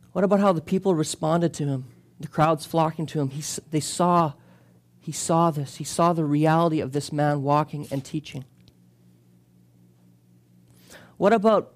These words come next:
Palm Sunday and seeing the crowds coming in saying, "Hosanna, Hosanna," laying down their cloaks and the palm branches? And those very same crowds several days later saying, "Crucify him, crucify him."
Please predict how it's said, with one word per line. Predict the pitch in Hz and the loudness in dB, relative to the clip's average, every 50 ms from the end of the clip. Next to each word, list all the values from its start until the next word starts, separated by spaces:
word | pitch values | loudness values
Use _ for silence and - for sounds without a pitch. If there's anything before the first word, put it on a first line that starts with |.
| _ - - - _ _ | _ -20 -20 -20 _ _
Palm | - 185 190 196 180 | 2 4 4 4 2
Sunday | 143 - - 170 175 185 185 165 147 135 123 113 - _ _ _ _ _ _ _ _ _ _ - | 0 2 2 2 2 4 4 4 2 2 0 -4 -12 _ _ _ _ _ _ _ _ _ _ -8
and | 147 135 | -6 -6
seeing | - - - 185 190 190 180 | -6 -2 2 4 4 6 4
the | 170 147 | 2 0
crowds | - - - 165 156 160 170 170 170 165 160 147 - | -2 -2 0 2 2 2 4 4 2 2 2 0 -2
coming | - 165 156 151 151 151 | -4 -2 0 0 2 2
in | 151 147 143 | 2 0 0
saying, | - - 143 147 | -2 -2 -2 -2
"Hosanna, | 143 143 131 127 143 151 151 156 151 139 | 0 -2 -2 0 0 2 2 2 2 0
Hosanna," | 135 143 139 131 127 147 147 147 139 | 0 -2 -4 -2 0 0 0 0 2
laying | 135 139 147 143 | 2 0 0 2
down | 135 151 151 151 143 | 2 2 2 2 2
their | 143 | 0
cloaks | 135 - - - 165 160 165 160 - - | -2 -4 -2 2 4 4 4 4 0 -6
and | - 135 | -6 -6
the | 135 | -6
palm | 135 - 160 151 151 156 147 | -4 -2 0 0 2 2 2
branches? | 139 147 143 139 139 135 - - - - - - _ _ _ _ _ - - - - - - - - | 2 2 2 2 0 -4 -12 -18 -20 -20 -20 -20 _ _ _ _ _ -20 -20 -20 -20 -20 -14 -4 0
And | 151 | 2
those | 151 147 139 | 2 2 4
very | 143 160 160 160 170 | 4 4 6 6 4
same | 165 - 180 170 165 147 | 2 2 0 0 0 -2
crowds | - - 165 160 165 160 147 156 | -2 -2 0 2 2 2 0 0
several | - 165 156 143 156 | -2 -2 -2 -2 -2
days | 147 143 160 156 151 127 | -2 0 0 0 0 0
later | 143 147 147 147 147 | 0 2 2 2 0
saying, | 139 - 151 131 - | 0 -2 -4 -4 -4
"Crucify | - - - 165 165 - - 143 - - 131 151 156 | -6 0 4 4 4 4 2 -4 -4 -2 -2 0 0
him, | 147 151 | 0 -2
crucify | - - 180 170 160 - 175 151 151 165 156 151 | 0 4 4 4 4 4 0 -2 0 0 0 0
him." | 151 135 139 | 0 -2 -6